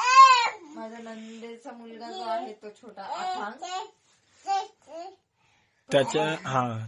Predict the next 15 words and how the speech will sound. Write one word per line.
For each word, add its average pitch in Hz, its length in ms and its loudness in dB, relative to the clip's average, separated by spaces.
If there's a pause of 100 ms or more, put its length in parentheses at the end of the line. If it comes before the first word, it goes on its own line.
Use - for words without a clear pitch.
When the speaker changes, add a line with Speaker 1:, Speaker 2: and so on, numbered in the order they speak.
(140)
Speaker 2:
त्याच्या 135 220 -6
कशाला 151 280 -6
घेतली 131 200 -6
होती 139 160 -4
आपण 147 100 -10
ती? 202 240 -10 (280)
Speaker 1:
त्याच्या 254 300 -14
बारशाची 269 380 -6
Speaker 2:
बारशाला 147 380 6
Speaker 1:
साडी 117 120 -2
Speaker 2:
घेतली 120 140 -8
होती, 117 100 -4
Speaker 1:
मला - 100 -4
Speaker 2:
हा. 113 180 -2
Speaker 1:
आलेली. 214 540 -14